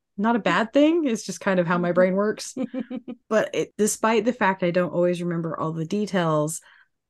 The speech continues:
Speaker 1: I remember how the book makes me feel. I can look at the cover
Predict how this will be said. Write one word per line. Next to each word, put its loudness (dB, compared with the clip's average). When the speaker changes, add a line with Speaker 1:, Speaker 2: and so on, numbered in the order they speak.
Speaker 1:
I 4
remember 4
how -2
the -4
book -4
makes -4
me -6
feel. -8
I 2
can 0
look 2
at -4
the -6
cover 0